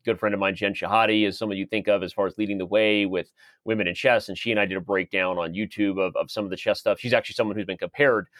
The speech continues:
to whether, whether any of Beth Harmon's character was based around someone like Jen. We'll get into that later. But, um, so there's, there's a lot of being, a lot being done. And I think partly that just starts on,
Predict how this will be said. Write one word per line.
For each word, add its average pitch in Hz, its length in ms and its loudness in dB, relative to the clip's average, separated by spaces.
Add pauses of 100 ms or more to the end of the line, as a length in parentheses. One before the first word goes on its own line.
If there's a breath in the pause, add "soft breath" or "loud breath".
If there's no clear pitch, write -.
(200 soft breath)
to 120 80 -8
whether, 101 280 2
whether 98 400 0
any 110 180 2
of 92 100 -2
Beth 104 160 2
Harmon's 98 300 -4
character 101 380 -4
was 85 180 -12
based 160 320 2
around 95 240 0
someone 98 260 -6
like 92 140 -2
Jen. 92 160 -2
We'll 98 100 -4
get 101 120 -2
into 95 140 -4
that 90 160 0
later. 95 280 2
But, 98 280 2
um, 101 260 0 (440 soft breath)
so 156 120 -2
there's, 151 160 4
there's 143 160 2
a 147 40 2
lot 180 140 6
of 170 60 -2
being, 131 320 -2
a 127 60 2
lot 135 160 4
being 120 240 0
done. 120 420 0
And 120 100 0
I 117 80 2
think 139 220 -6 (100)
partly 123 240 2
that 117 160 0
just 113 160 -10
starts - 520 -2
on, 104 360 -4